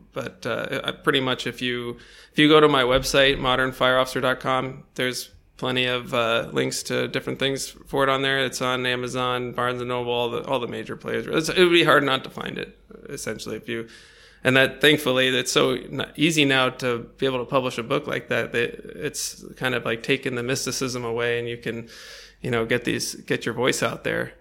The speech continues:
So just like this form, you know, podcast, long form conversation.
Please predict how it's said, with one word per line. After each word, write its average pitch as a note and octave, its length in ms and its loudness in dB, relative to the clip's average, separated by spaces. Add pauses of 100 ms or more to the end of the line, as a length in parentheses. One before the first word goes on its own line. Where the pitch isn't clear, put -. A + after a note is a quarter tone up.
(120)
So - 200 -4
just C#3 220 2
like B2 180 0
this - 300 -2
form, A#2+ 340 -2
you A#2 80 -2
know, A#2+ 120 -4
podcast, B2 880 -2
long B2 260 -4
form A#2+ 440 -8 (120)
conversation. A#2+ 840 -4